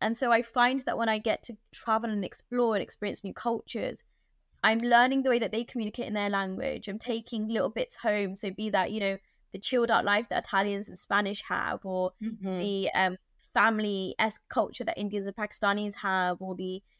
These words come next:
Speaker 1: "Let's go and have a good time" that, you know, the Latin community have, whatever it might be. How do I incorporate that
Speaker 2: Mm-hmm.
Speaker 1: back in my day-to-day life? But you also
Speaker 2: Mm-hmm.
Speaker 1: see challenges beyond yours. So I had a really good trip to Turkey with Intrepid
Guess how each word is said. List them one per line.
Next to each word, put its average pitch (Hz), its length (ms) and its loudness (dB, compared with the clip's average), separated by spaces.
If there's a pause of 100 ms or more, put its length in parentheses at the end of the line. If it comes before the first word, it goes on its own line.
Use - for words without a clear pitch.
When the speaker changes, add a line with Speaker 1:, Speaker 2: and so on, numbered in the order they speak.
(240)
Speaker 1:
"Let's 214 320 4
go 233 100 2
and 226 100 2
have 226 120 0
a 214 40 -2
good 202 160 -4
time" 220 420 0
that, 190 140 2
you 202 80 -2
know, 202 160 0
the 208 100 -2
Latin 240 300 4
community 208 400 -8
have, 202 120 0
whatever 208 260 0
it 165 60 -2
might 196 180 0
be. 214 80 -6
How 214 140 -2
do 202 80 0
I 208 40 0
incorporate 202 460 -6
that 202 120 2
Speaker 2:
Mm-hmm. 190 40 -2
Speaker 1:
back 185 220 -4
in 196 80 -6
my 185 200 -2
day-to-day 185 340 -10
life? 240 340 4
But 214 100 -6
you 185 100 -2
also 247 240 0
Speaker 2:
Mm-hmm. 240 40 0
Speaker 1:
see 220 200 -4
challenges 226 460 0 (100)
beyond 196 340 0
yours. - 300 -8
So 202 220 -2 (400)
I - 60 2
had 233 80 4
a 226 80 4
really 240 280 0
good 214 140 0
trip - 340 2
to 220 100 -10
Turkey 220 540 0
with 190 140 -6
Intrepid 208 560 -4